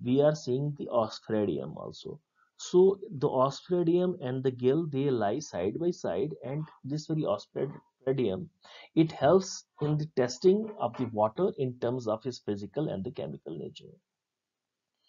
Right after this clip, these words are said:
So when we talk about the other sense organs, it has well developed, the eyes are developed, uh, which we call them as the photoreceptors. Then tentacles, these very tentacles are present,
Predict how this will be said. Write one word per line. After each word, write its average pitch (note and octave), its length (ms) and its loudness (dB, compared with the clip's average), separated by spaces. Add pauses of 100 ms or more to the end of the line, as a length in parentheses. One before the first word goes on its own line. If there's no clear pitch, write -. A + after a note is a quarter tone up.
(360)
So G#3+ 80 12
when F3 260 6
we G3 140 0
talk D#3 300 0
about F3 400 2
the F#3+ 260 0 (100)
other E3+ 320 2 (220)
sense - 380 -4
organs, G#2 560 -6 (100)
it C#3 140 -12
has C#3+ 380 -4
well A2+ 260 2
developed, C3+ 460 0 (200)
the A#2 320 -4 (140)
eyes B2+ 440 -2
are A2+ 220 -2 (180)
developed, A2+ 440 -2 (760)
uh, A2+ 220 0
which B2+ 280 -4
we B2+ 80 2
call A#2+ 340 2
them G#2+ 260 0
as G#2 160 -2
the A2 100 -6
photoreceptors. G#2+ 1000 -2
Then A2+ 280 -2
tentacles, D#3+ 720 -2 (100)
these C3 240 -6
very C3+ 200 2
tentacles C#3+ 640 -4
are C#3+ 160 0
present, B2 480 -4